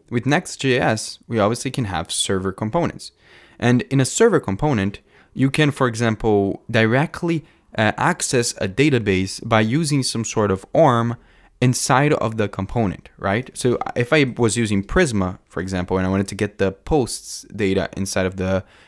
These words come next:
Prisma database, I could actually, uh, come here and say const posts equals to await Prisma dot, uh, obviously I don't have that right here, but you can, you get what I mean, right? I could access directly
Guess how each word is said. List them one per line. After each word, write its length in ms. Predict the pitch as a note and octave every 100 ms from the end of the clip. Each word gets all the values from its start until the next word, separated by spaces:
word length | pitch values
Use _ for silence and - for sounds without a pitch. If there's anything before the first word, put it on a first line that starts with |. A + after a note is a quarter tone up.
| _
Prisma 320 | - F#2+ F#2
database, 560 | G2 D#3+ G2+ F2 - - _ _ _
I 140 | G#2+ A2+
could 280 | - C3 -
actually, 640 | G#2 A2 - A#2+ A#2 A2 - _
uh, 220 | F#2+ F#2
come 180 | F#2 G2
here 240 | A2 D#3
and 100 | A2
say 180 | - F2+
const 520 | F2 - F2 F2+ -
posts 500 | - D3+ D3 - - - _ _ -
equals 440 | G#2+ - A2 G#2+
to 180 | - E2+
await 420 | F2+ C3 C3 B2+ - _ _ _
Prisma 720 | - A#2+ A#2 A2+ A2 A2 A2 - _ -
dot, 560 | F#2+ F#2 F2+ - - - _ _ _
uh, 100 | -
obviously 300 | - G2 G#2+
I 40 | A2+
don't 100 | F#2+
have 260 | F#2 F#2+
that 140 | F2+ D#2+
right 180 | - G2
here, 220 | - B2+
but 240 | G2 F2+ - -
you 100 | A#2
can, 300 | B2 C#3 C3
you 80 | C#3
get 200 | D3+ C#3+
what 120 | B2+
I 60 |
mean, 200 | F#2+ D#2
right? 240 | D#2 A2+ B2+ - - -
I 80 | A2
could 240 | - C#3 - -
access 480 | C#3+ - - A#2
directly 800 | - G#2+ G2+ A2 A#2+ - B2 A#2